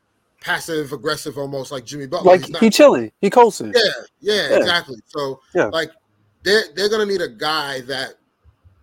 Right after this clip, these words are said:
Speaker 1: can kinda just, like, you know, have those nights consistently. And then when Jimmy Butler has those crazy nights,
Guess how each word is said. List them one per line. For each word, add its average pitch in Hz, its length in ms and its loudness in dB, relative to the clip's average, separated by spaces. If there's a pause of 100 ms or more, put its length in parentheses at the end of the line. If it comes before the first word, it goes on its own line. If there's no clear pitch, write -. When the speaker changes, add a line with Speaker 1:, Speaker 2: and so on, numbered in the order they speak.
(340)
Speaker 1:
can 170 160 -12
kinda 170 300 -4
just, 151 240 -10
like, 147 160 -4 (180)
you 156 80 -14
know, 143 120 -10
have 151 240 -6
those 147 200 -6
nights 156 260 -8
consistently. 170 680 -12 (360)
And 151 120 -10
then 147 160 -6
when 143 140 -8
Jimmy 160 200 -10
Butler 151 280 -8
has 139 280 -8
those 139 280 -6
crazy 135 300 -10
nights, 135 500 -8